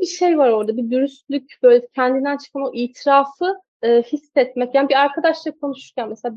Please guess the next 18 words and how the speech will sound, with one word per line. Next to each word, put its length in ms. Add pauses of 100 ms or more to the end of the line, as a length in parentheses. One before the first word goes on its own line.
(160)
işte 220
biz 220
konuşuyoruz 520
mesela, 420
ben 200
kendimden 540
bahsediyorum, 500
ne 100
kadar 280
zor 280
bir 80
mezuniyet 440
süreci 260
yaşadığımdan 560
bahsediyorum. 500
Siz 240
de 80
işte 300